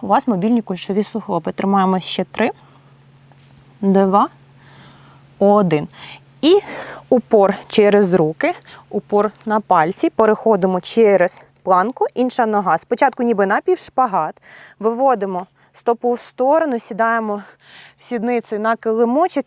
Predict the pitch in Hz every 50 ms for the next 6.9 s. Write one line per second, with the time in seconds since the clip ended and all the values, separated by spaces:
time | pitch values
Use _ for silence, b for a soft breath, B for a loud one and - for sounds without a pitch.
0 | - - 339 320 - - 254 247 247 247 247 233 233 233 - - 247 247 247 302
1 | 381 415 - 262 - - 208 202 277 320 - - - _ - 196 214 208 208 208
2 | - 240 233 226 214 208 208 - - - - - _ _ - 175 185 175 175 156
3 | 170 - - - - - _ B B B B B B B B B B B B 233
4 | 269 294 - - 202 196 180 175 175 180 185 185 175 - - - 175 170 180 220
5 | 349 - - B B B B B B B B B B B B B B B B B
6 | B B B B - - 247 254 262 226 240 277 302 240 - - - -